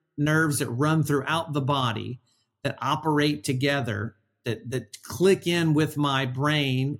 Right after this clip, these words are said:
a-, as, in that formative time to say something is wrong. And like you said, they're shut down.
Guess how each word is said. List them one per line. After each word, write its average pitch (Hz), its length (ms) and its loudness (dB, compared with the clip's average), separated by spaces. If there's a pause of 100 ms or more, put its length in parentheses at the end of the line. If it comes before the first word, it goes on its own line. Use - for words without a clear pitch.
a-, 131 200 -6
as, 151 240 -2 (120)
in 165 120 0
that 165 220 -2
formative 165 440 0
time 139 420 -2 (480)
to 147 100 2
say 147 600 2 (480)
something 190 640 2
is 143 220 2
wrong. 139 500 2
And 123 100 2
like 123 180 0
you 139 60 2
said, 135 300 0
they're 131 160 2
shut - 520 -2
down. 113 320 -4